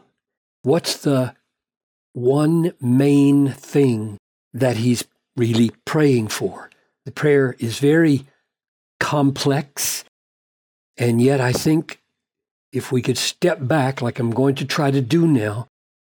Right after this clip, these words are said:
and take it in its large sections, we can get the clear idea of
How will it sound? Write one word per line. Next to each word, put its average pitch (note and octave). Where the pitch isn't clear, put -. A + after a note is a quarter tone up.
and A#2
take D3
it D3
in C3+
its B2+
large C#3+
sections, C3
we B2
can A#2
get C#3+
the C3+
clear C3+
idea A#2+
of A2+